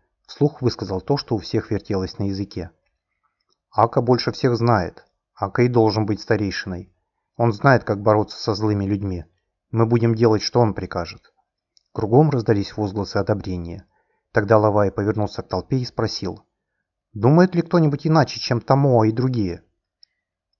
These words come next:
"Ака, Ака!" кричала толпа и радостно ободряюще махала руками.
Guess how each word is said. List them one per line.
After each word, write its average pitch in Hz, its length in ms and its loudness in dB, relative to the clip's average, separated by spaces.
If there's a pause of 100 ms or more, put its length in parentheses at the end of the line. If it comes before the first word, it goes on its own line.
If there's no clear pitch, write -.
(140)
"Ака, 160 680 2
Ака!" 95 400 -4
кричала 104 400 -2
толпа 101 600 -4
и 107 100 -6
радостно 127 420 0
ободряюще 101 540 -2
махала 95 420 -4
руками. 90 480 -8